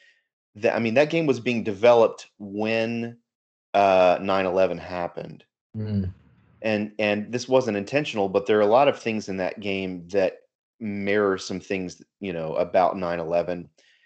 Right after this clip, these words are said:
Speaker 1: And, uh, you know, keeping that in mind, it was kind of hard to play that game at the time. And so then for the, for the next game in the series to be this remake of,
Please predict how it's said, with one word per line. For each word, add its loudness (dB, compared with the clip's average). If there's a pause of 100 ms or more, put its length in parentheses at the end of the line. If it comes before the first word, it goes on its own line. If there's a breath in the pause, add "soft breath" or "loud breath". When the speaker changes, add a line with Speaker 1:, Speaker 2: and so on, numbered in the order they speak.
(400 soft breath)
Speaker 1:
And, -2
uh, 2 (400)
you -6
know, -6 (160)
keeping -4
that 4
in -2
mind, 0
it -4
was -2
kind -6
of -4
hard 4
to -16
play 0 (500)
that 2
game -8
at -10
the -10
time. -6
And -10
so -2 (340 soft breath)
then 0
for 0
the, 2
for -2
the -6
next -2
game 0
in -4
the -4
series -6
to -10
be -4
this -8
remake -4
of, -4